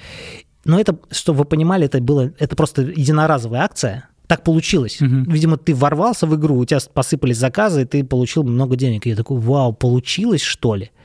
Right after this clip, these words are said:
Speaker 1: Понимаешь, ты вот, ты как будто бы открываешь для себя новый мир,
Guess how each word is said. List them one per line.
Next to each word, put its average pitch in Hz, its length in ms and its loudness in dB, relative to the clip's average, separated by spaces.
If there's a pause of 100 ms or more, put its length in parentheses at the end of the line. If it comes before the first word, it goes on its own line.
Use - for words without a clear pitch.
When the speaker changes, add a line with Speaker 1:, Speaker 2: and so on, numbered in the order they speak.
(640)
Speaker 1:
Понимаешь, 156 320 2 (240)
ты 156 80 2
вот, 143 160 0 (720)
ты 160 80 0
как 165 120 0
будто 170 200 0
бы 151 80 2
открываешь 160 400 0
для 143 80 -2
себя 139 240 0
новый 139 280 2
мир, 214 300 2